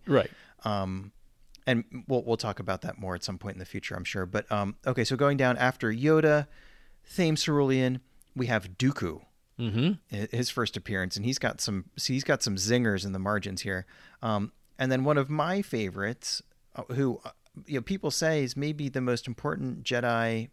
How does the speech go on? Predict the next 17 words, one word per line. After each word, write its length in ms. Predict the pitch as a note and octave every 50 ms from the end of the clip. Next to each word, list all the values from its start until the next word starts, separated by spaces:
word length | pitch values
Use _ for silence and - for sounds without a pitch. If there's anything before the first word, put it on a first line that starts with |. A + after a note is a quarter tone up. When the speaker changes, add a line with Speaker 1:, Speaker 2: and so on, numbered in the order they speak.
| _ -
Speaker 2:
master 680 | A#2+ A#2+ A#2 A2+ A2 - - A#2 A2 G#2 G#2 G#2+ - -
in 380 | - A2 G#2 G#2 G2+ G2 G#2 - -
all 340 | - B2+ C3 B2+ B2 B2+ A2+
of 560 | A2 A2+ A2 G#2+ G#2+ G2+ F#2+ G#2+ - - - - -
the 300 | - A#2 G#2+ G#2 G#2 G2+
saga, 520 | - - A2+ G#2+ G#2 G2 G#2 G2 G2 G2+ G#2
and 100 | G#2+ G2
I 80 | G#2+ G#2
think 160 | - A#2+ -
he's 140 | A2+ G#2 -
definitely 280 | G#2+ G2+ - A2 G#2
up 140 | G2 F#2 -
there, 140 | - G2+ F#2+
is 100 | F#2 -
Qui-Gon 400 | - - C#3+ C#3 B2 B2+ A#2+ G#2+
Jinn. 300 | - F#3+ A#2+ G2+ B2+ C#3 _ _ -
Speaker 1:
Yep. 180 | - A#2 E3